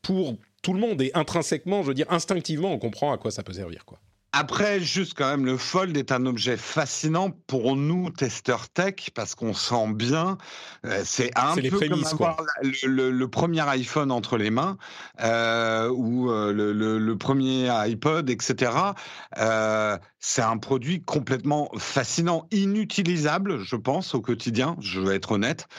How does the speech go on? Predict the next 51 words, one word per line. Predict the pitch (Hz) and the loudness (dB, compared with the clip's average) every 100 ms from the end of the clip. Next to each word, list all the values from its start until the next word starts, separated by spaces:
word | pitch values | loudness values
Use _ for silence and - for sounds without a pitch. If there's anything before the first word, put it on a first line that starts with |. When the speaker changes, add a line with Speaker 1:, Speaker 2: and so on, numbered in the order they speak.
| - - - | -14 -14 -4
Speaker 2:
Euh, | 107 107 107 107 107 107 107 104 101 98 95 85 - | 0 2 2 2 2 2 2 2 2 2 0 -2 0
pas, | 107 104 98 | 2 2 0
pas | 113 104 | 0 0
assez | 101 107 | 0 -2
solide, | - 104 110 220 | -2 0 0 0
enfin, | 87 95 87 | -2 -2 -2
on | 82 82 | -2 0
va | 87 | 0
avoir | 85 82 107 98 78 85 | 0 0 0 0 0 -2
des | 85 82 | -2 0
dégâts | 101 92 113 | 0 2 0
là-dessus, | 107 90 - 123 | 0 -2 -4 -4
ça | - 87 | -2 -2
va | 87 | -2
être | 85 - | -2 -4
une... | 82 - - - - - _ - | -4 -4 -4 -4 -8 -20 _ -4
c'est | - 110 | 0 2
un | 107 | 2
objet | 120 101 120 | 2 2 2
collector, | 139 127 127 147 135 | 2 0 2 2 0
de | - | -2
toute | 104 - | -6 -4
façon, | 104 - 110 | -2 0 -2
c'est | 80 87 | -2 -2
à | 80 85 | 0 0
deux | 92 | 0
mille | 101 101 | 2 2
deux | 98 98 | 2 0
cents | 92 92 | 0 2
euros, | 98 98 117 127 92 | 2 2 2 2 2
euh, | 92 87 | 0 -2
qui | - 117 | -2 0
veut, | 98 85 | 2 0
enfin | 80 - 87 | -2 0 0
bon, | 78 71 | 0 0
bref. | - 98 - - - - - | 0 0 -2 -4 -4 -2 0
Euh, | 127 131 123 113 - - | 2 2 0 -2 -6 -8
mais | 101 131 160 240 | 0 2 2 2
l'objet, | 196 156 139 127 185 214 - | 2 0 0 0 0 0 0
mais | 165 | 0
justement, | 175 190 - 220 220 | 0 -2 0 2 2
c'est | - 180 | 0 -2
ce | 170 | -4
que | - 190 | -2 -2
j'essaye | 175 170 220 | 0 0 2
de | 180 | 2
faire | 175 196 | 2 2
dans | 175 | 2
mon | 165 | 0
test, | 165 196 151 | 2 0 0
j'essaye | 143 143 - 190 202 | -2 -2 0 0 0